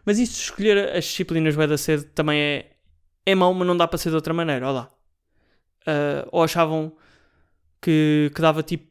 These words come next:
para nós, em vez de entrarmos na escola aos seis, entrávamos, tipo, aos dez. Será que anda cena ou não? Só que depois, imagina, tens nove anos, não sabes ler? Também é um bocado, também é um bocado estúpido. Ahm, deixem-me só,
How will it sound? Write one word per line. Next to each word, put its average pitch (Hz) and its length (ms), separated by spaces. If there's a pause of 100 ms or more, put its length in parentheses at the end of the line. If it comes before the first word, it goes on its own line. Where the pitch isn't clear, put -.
(160)
para 160 160
nós, 160 320
em 160 60
vez 156 160
de 160 80
entrarmos 156 360
na 156 60
escola 151 300
aos 147 80
seis, 151 440 (720)
entrávamos, 160 380
tipo, 160 180
aos 147 100
dez. 131 300 (240)
Será 180 180
que 160 80
anda 151 140
cena 147 240
ou 120 60
não? 135 200 (440)
Só 175 120
que 175 40
depois, 202 280
imagina, 175 560 (1120)
tens 170 200
nove 170 240
anos, 170 160
não 165 100
sabes 156 260
ler? 180 260 (960)
Também 127 200
é - 20
um 131 40
bocado, 160 580
também 160 180
é - 20
um 156 60
bocado 156 220
estúpido. 135 360 (720)
Ahm, 147 920 (300)
deixem-me 202 260
só, - 100